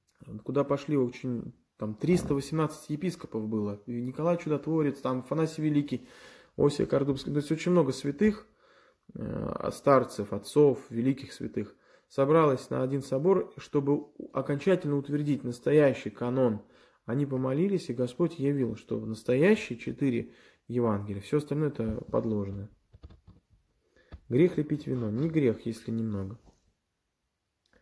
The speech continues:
Халяльное мясо можно есть православным? Да, если осветите, окропите святой водой. Хотя я бы все равно не стал, знаете, потому что, э, наши святые некоторые, ну,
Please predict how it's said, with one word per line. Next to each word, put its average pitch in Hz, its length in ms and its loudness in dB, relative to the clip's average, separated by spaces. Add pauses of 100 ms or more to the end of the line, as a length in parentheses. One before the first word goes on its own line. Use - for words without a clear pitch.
(440)
Халяльное 156 420 6
мясо 139 300 -2
можно 143 220 -4
есть 117 120 -10
православным? 104 720 -8 (800)
Да, 277 220 0
если 302 280 6
осветите, 160 540 0
окропите 143 480 -2
святой 127 320 -2
водой. 135 380 2 (280)
Хотя 220 280 4
я 190 180 8
бы 156 80 -2
все 170 200 -2
равно 160 160 4
не 143 100 -2
стал, 143 240 2
знаете, 151 260 0
потому 143 300 -4
что, - 360 -4 (440)
э, - 320 -10
наши 156 340 0
святые 147 520 4
некоторые, 113 540 -2
ну, 113 640 -4